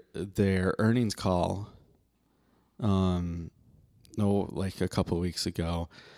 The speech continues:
when they kinda announced that they were getting rid of I O Interactive, um, the C E O or owner, somebody, somebody said this, and I should have written down who it was, but I didn't.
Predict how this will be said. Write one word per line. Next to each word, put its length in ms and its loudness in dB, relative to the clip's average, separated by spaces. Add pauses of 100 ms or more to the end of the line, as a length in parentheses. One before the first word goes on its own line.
(120)
when 120 2
they 80 4
kinda 260 4
announced 560 0
that 160 0
they 160 2
were 320 0 (1080)
getting 340 6
rid 720 8
of 240 0
I 160 2
O 80 0
Interactive, 840 0 (420)
um, 600 2 (1800)
the 680 6
C 340 4
E 40 8
O 200 8
or 200 4
owner, 360 4
somebody, 640 4
somebody 340 0
said 300 -2
this, 360 -2
and 220 -4
I 80 -4
should 540 8
have 200 2
written 280 2
down 240 4
who 120 6
it 80 4
was, 540 4
but 200 -2
I 100 0
didn't. 500 2